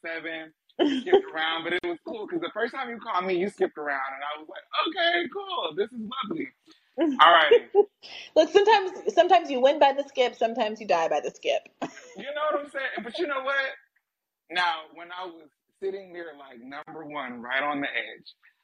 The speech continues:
Speaker 1: I was like, "Come on, let me win by the skip. All that die by the skip stuff is just not necessary tonight." But I totally get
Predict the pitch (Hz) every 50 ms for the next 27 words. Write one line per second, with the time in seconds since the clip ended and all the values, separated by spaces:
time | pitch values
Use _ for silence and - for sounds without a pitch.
0 | _ _ - - 110 110 110 117 113 90 107 101 98 95 - - 123 120 123 120
1 | 113 113 117 113 113 120 127 127 123 127 123 120 117 117 113 101 113 - - -
2 | 110 95 92 76 107 113 117 120 120 117 113 123 123 123 120 131 131 123 131 127
3 | _ - 165 - - _ - 185 165 165 165 160 - - 110 - - - - _
4 | _ - - - - - - - - - _ _ _ - 95 190 190 - - -
5 | - - - _ _ _ - - - - - 156 151 147 - - 170 165 165 160
6 | 156 131 131 151 -